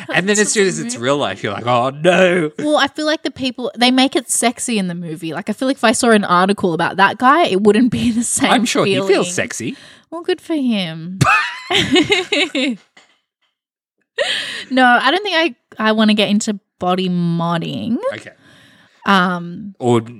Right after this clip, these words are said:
Speaker 1: other people's body mods, you're not
Speaker 2: I would do it. I'd perform it. Yeah, I'd try.
Speaker 1: Oh.
Speaker 2: I'd have a go.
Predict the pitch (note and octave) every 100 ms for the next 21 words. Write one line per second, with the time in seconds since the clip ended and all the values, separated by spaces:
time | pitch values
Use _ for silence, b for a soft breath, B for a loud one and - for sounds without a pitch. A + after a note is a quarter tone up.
0 | G2 _ _ - A#2 A#2 C#3 B2 G#2+ A#2
1 | A2 A#2+ A#2+ C3 - G2 F2+ - - E4
2 | F#4 E4 A4+ D4+ - F#4 - F4+ G#4 G#3+
3 | C4+ E4+ D#4 G3 F4+ C#4 D4 D3 F#3+ A3+
4 | A3 D3 - C4 G#3+ G#3 E3